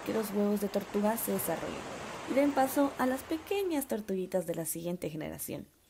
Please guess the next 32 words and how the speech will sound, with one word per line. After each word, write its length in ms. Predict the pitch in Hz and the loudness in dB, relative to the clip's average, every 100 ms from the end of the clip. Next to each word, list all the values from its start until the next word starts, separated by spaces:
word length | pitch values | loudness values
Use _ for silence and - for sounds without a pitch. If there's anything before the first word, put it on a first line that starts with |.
| _ _ _ _ - | _ _ _ _ 0
Por 160 | 226 | 2
eso, 380 | 254 202 185 277 _ - - _ - | 4 4 4 0 _ -20 -20 _ -2
desde 260 | 202 190 190 | 0 4 4
hace 240 | 196 247 | 6 4
varios 380 | 214 220 247 247 | 4 4 2 2
años, 440 | 220 175 208 - - - _ | 2 2 0 -6 -10 -20 _
decidieron 600 | - 214 220 226 233 269 | 2 2 4 4 4 4
que 120 | 277 202 | 2 4
ya 160 | 208 | 4
no 160 | 220 226 | 2 2
venderían 480 | 240 220 190 196 208 | 2 2 2 2 0
los 180 | 185 | -2
huevos 360 | 196 208 208 277 | 2 2 2 -2
para 240 | - 185 | 0 0
consumo 460 | 175 175 165 170 160 | 0 -2 0 -2 0
humano, 360 | 156 202 175 - _ _ - _ | 2 2 2 -4 _ _ -20 _
y 120 | - 233 | 2 4
en 100 | 214 | 6
vez 200 | 208 185 | 4 6
de 200 | 185 185 | 6 6
eso, 320 | - 294 - - - | 4 2 0 -20 -4
los 160 | 214 208 | 0 2
entregan 420 | 196 190 208 247 | 2 4 4 4
a 60 | 233 | 2
los 160 | 208 | 2
tortugarios. 800 | 185 175 156 160 156 - - - - _ - - - _ _ _ _ _ _ _ _ _ _ _ _ - | 0 -2 -2 0 0 -2 -10 -12 -14 _ -20 -20 -20 _ _ _ _ _ _ _ _ _ _ _ _ -8
Esa 260 | 208 277 | -2 2
noche, 460 | 311 226 - 190 - _ - _ _ | 2 0 -2 -6 -6 _ -20 _ _
Daniel 360 | - 175 170 175 | -4 -2 0 -2
y 60 | |
su 180 | 190 277 | -2 0
padre 380 | 226 180 185 | 2 2 0